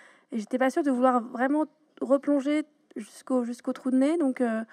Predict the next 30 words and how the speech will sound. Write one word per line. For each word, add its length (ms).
euh, 100
je 60
trouvais 140
ça 160
bien 180
de 60
prendre 300
un 100
candidat, 600
euh, 80
qui 100
allait 160
pas 180
faire 280
des 120
étincelles 440
non 160
plus. 480
Alors, 240
à 80
l'époque, 340
on 60
savait 240
pas 180
trop 260
s'il 200
y 20
aurait 120
une 100
alliance 560